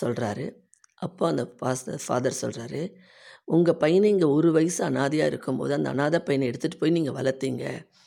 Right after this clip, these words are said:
அந்த பையன் கொண்டு வந்து உங்களை சேர்த்துட்டானே, எனக்கு ரொம்ப வர்-, மனசு வருத்தமா இருக்கு. உங்க பையனுக்கு அவன் அனாதைன்றது தெரியுமா?" "ஃபாதர், நான் எடுத்து வளர்த்தேன். அவனுக்கு அந்த வ-, அதெல்லாம் தெரியாது. நீங்க தயவு செய்து சொல்லிடாதீங்க"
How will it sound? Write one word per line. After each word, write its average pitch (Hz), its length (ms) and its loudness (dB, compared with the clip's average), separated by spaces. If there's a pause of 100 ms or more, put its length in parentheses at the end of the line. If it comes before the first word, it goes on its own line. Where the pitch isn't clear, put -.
(420)
அந்த 202 300 2
பையன் 214 300 4
கொண்டு 180 220 4
வந்து 190 100 4
உங்களை 143 280 0
சேர்த்துட்டானே, 131 720 -2 (480)
எனக்கு 196 300 4
ரொம்ப 156 340 4
வர்-, - 140 -12
மனசு 147 340 -2
வருத்தமா 127 380 -4
இருக்கு. 123 520 -4 (140)
உங்க 170 280 2
பையனுக்கு 190 480 2 (120)
அவன் 147 320 0
அனாதைன்றது 175 540 4
தெரியுமா?" 131 680 -4 (880)
"ஃபாதர், 196 400 -6
நான் 156 240 -6
எடுத்து 180 440 -4
வளர்த்தேன். - 400 -10 (500)
அவனுக்கு 165 400 0
அந்த 127 160 -4
வ-, 131 240 -8
அதெல்லாம் 143 440 -2
தெரியாது. 135 560 -2
நீங்க 180 240 2
தயவு 156 240 2
செய்து 156 240 -4 (100)
சொல்லிடாதீங்க" 127 800 -2